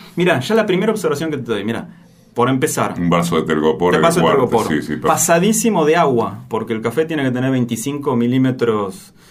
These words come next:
Speaker 1: eh, eh, mililitros, y acá tiene por lo menos cincuenta.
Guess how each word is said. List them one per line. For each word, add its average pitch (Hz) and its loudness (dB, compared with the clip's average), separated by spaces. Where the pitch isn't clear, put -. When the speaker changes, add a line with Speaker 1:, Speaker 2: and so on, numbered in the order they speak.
Speaker 1:
eh, 95 -2
eh, - -10
mililitros, 170 0
y 127 -2
acá 120 0
tiene 143 -2
por 117 2
lo 117 2
menos 135 0
cincuenta. 110 -2